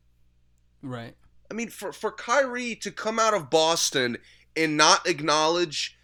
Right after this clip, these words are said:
Speaker 2: that he was probably the biggest reason for them losing, and, and all of a sudden he has all these issues with Boston when he left.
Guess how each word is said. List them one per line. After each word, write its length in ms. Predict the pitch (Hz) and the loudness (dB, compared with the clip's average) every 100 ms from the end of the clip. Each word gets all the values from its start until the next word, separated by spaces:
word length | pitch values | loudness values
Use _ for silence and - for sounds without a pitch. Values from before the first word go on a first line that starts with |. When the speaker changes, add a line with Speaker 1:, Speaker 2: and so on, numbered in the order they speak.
| _ - | _ -4
Speaker 2:
that 220 | 139 131 | 0 0
he 460 | - - 185 190 190 - | -2 -8 -4 -2 -4 -4
was 340 | 156 127 120 - 135 _ _ _ - | -4 -4 -10 -18 -20 _ _ _ -8
probably 460 | 170 175 180 175 165 | -2 0 2 0 0
the 120 | 147 | -2
biggest 540 | 113 147 143 156 - | 0 0 2 0 -2
reason 560 | 127 123 151 131 160 156 | -2 0 0 0 -2 -4
for 160 | - | -4
them 240 | 147 156 151 | 2 2 2
losing, 640 | 135 151 156 160 180 180 175 _ _ _ _ _ _ _ _ _ _ _ _ _ _ - | -2 -2 -2 -2 -2 -4 -12 _ _ _ _ _ _ _ _ _ _ _ _ _ _ -6
and, 220 | 165 156 | -6 -6
and 240 | - 165 143 - | -4 -4 -4 -2
all 180 | 156 180 | 2 2
of 60 | |
a 40 | 175 | 0
sudden 320 | - 190 175 | 0 0 0
he 140 | 185 | -8
has 240 | 190 175 160 | -4 -4 2
all 120 | 180 | 2
these 200 | 180 165 | 2 -2
issues 400 | 175 170 185 165 | -2 -2 -4 -6
with 180 | 175 147 | -8 -2
Boston 480 | 147 151 165 - 170 | 0 0 -2 -4 -4
when 120 | 160 | -4
he 160 | 160 180 | -6 -4
left. 520 | 180 180 185 - - | -2 -2 -4 -8 -20